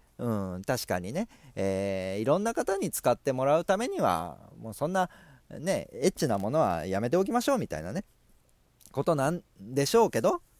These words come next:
うんうんうん。で、えー、でも、あの、まあ、僕もまだまだ若いね、確かに性欲は衰えてきているかもしれませんけども、まだまだ若い男子なんでね、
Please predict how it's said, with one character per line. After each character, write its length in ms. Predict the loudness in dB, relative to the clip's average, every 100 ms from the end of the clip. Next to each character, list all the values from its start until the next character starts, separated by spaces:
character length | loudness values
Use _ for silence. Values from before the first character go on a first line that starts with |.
| -8
う 80 | -2
ん 220 | 0 0
う 40 | -2
ん 200 | -4 -4
う 80 | -6
ん。 60 | -6 -14 -8
で、 200 | 4 4 4 -2
え 160 | 0 6
ー、 40 |
で 120 | 8
も、 320 | 8 8 6 2 -14
あ 200 | -4 0 4
の、 400 | 4 4 2 -4 -20 -10
ま 180 | -2
あ、 40 | 0
僕 260 | 0 0
も 600 | 2 2 2 0 -4 -8 -10
ま 160 | 2 4
だ 100 | 4
ま 120 | 2
だ 100 | 4
若 340 | 4 4 4 4
い 100 | 2
ね、 280 | 2 0 -4 _ -14 -8 0
確 200 | 0 2
か 120 | 0
に 380 | 0 -4 -4 -4
性 240 | 2 4
欲 200 | 4 4
は 100 | 2
衰 380 | 4 4 6 6
え 20 |
て 120 | 4
き 120 | 4
て 120 | 4 6
い 40 |
る 120 | 6
か 140 | 4 4
も 100 | 4
し 80 |
れ 100 | 2
ま 120 | 4 4
せ 140 | 4
ん 60 | 4
け 100 | 2
ど 80 |
も、 160 | 2 -2 -8 -14 0
ま 120 | 4
だ 100 | 6
ま 120 | 8
だ 100 | 8
若 260 | 6 4 4
い 100 | 6
男 240 | 6 4
子 120 | 2
な 140 | -2 -2
ん 40 |
で 100 | -2
ね、 180 | -4